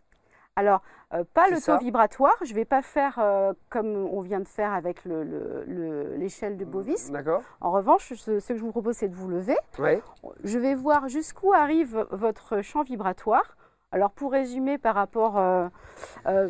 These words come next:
Speaker 1: par rapport à, pour que tout le monde comprenne, euh,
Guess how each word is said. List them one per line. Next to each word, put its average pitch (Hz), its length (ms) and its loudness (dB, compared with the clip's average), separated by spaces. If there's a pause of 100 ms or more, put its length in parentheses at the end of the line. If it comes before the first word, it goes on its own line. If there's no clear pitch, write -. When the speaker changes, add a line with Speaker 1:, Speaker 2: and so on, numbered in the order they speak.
(280)
Speaker 1:
par 226 160 6
rapport 254 480 2
à, 208 340 4
pour - 160 -12
que 247 100 -8
tout - 180 -8
le 294 60 2
monde 302 160 2
comprenne, 269 580 0 (100)
euh, 190 360 -4